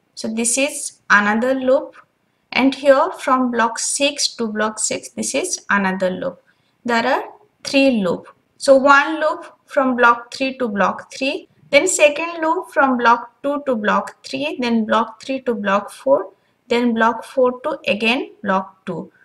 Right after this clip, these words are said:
then another loop block six to block six itself. So for designing control flow graph, first step identify the leader.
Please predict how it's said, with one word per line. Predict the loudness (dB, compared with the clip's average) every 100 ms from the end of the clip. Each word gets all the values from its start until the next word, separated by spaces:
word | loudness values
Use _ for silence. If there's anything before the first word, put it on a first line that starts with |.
| _ -2
then | -2 0
another | 0 0 2 0 2
loop | 0 0 -8 -10
block | -2 2 2 0
six | -4 -4 -4 -6 -4
to | -6 -6 -10
block | -4 -4 -2
six | -6 -6 -6 -8 -6
itself. | -6 -4 -2 -4 -6 _ _ -6
So | -4 0
for | 0
designing | 2 2 4 4 4 -2 -2
control | 0 2 6 6 6
flow | 0 0 0 0
graph, | 4 4 4 -2 _
first | 2 4 6 2 0
step | 4 4 2 -4
identify | -2 0 0 -2 -2 -2
the | 0 -2
leader. | -2 -2 0 -2